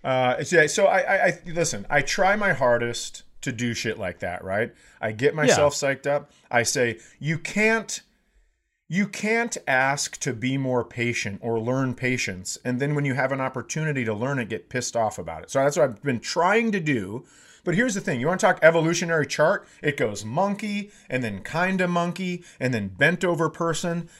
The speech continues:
Speaker 1: and then man with a briefcase. But here's the problem. It doesn't go back the same speed.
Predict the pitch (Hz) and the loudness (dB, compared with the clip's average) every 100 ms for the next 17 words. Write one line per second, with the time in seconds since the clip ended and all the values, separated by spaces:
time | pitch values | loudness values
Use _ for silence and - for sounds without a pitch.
0 | - 117 117 101 98 107 120 139 151 147 | -6 -2 -2 -2 -2 2 4 4 4 2
1 | 143 123 147 147 - 165 170 170 - - | 2 0 0 -2 0 0 0 -4 -10 -16
2 | _ 123 113 185 190 160 165 180 170 127 | _ -4 2 2 2 -2 2 4 4 0
3 | 87 - _ - - 170 165 139 180 196 | -8 -14 _ -14 -2 -2 0 4 6 6
4 | 214 147 156 170 160 143 156 151 127 - | 2 0 4 4 6 4 6 4 2 -4
5 | - - - _ _ _ _ _ _ _ | -20 -20 -20 _ _ _ _ _ _ _
6 | _ 117 147 - 160 156 143 - 175 127 | _ 0 2 4 2 2 2 0 0 -2
7 | 98 | -4